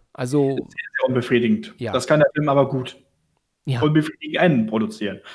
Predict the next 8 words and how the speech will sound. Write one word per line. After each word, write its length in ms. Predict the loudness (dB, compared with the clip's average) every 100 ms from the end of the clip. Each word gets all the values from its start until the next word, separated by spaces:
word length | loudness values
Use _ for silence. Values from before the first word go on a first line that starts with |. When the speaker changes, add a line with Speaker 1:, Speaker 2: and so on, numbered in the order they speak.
| -18 -10
Speaker 2:
<laughs> 80 | -6 -2
Speaker 1:
Ja, 340 | 0 4 2 2 -6 -6
das 220 | -12 -10 -8
stimmt. 400 | -4 -6 -6 -18 -14
Das 180 | -12 -6
kann 140 | -2
er 120 | -2
wirklich. 220 | -2 -4